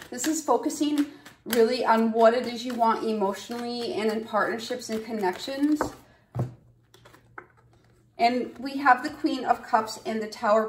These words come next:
Pisces. So as you are focusing on yourself, something is going to come in and change. Let's see what this Tower is. We're just gonna keep breaking it down till we find out what this message is. What is this Tower?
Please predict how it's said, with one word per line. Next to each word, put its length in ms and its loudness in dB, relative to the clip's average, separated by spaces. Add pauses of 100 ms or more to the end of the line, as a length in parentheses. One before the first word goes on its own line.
Pisces. 600 -12 (340)
So 300 2
as 280 6
you 100 0
are 120 0
focusing 520 -2
on 180 0
yourself, 400 4
something 500 4
is 160 -6
going 280 0
to 100 -12
come 340 4
in 340 -2
and 240 -4
change. 680 0 (880)
Let's 300 0
see 80 -4
what 180 -6
this 340 -8
Tower 480 0
is. 360 -4
We're 120 -4
just 160 -6
gonna 200 -2
keep 260 -10
breaking 340 -2
it 120 -8
down 260 -2
till 160 -8
we 100 -10
find 440 0
out 80 4
what 160 -4
this 120 -8
message 380 -6
is. 240 -6
What 140 -2
is 100 -8
this 180 -8
Tower? 540 -2